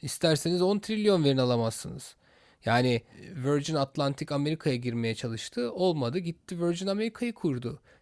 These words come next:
T-Mobile girmeye çalıştı, T-Mobile Amerika'yı kurdu vesaire vesaire.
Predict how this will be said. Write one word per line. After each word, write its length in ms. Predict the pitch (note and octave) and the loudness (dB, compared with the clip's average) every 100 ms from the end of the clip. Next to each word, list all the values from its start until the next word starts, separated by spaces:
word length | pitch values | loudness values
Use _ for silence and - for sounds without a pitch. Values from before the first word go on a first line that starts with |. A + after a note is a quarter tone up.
| _ | _
T-Mobile 560 | - D#3 F3+ F3+ E3 D3 | -2 2 2 2 2 0
girmeye 300 | C3+ C3 A#2+ | 0 0 -2
çalıştı, 480 | C3 A#2+ - - | -2 -4 -4 -8
T-Mobile 460 | F3 F3+ F3 F3 F#3+ | -4 -2 -2 -2 -4
Amerika'yı 460 | F3+ G3 G3+ G#3 D#3+ | -2 -6 -2 -2 -2
kurdu 360 | C#3+ A2+ A#2 | -6 -8 -10
vesaire 400 | C3 - B2 D3+ | -10 -8 -8 -6
vesaire. 500 | F#3+ F#3 F3+ D3 A#2+ | -4 -2 -2 -2 -6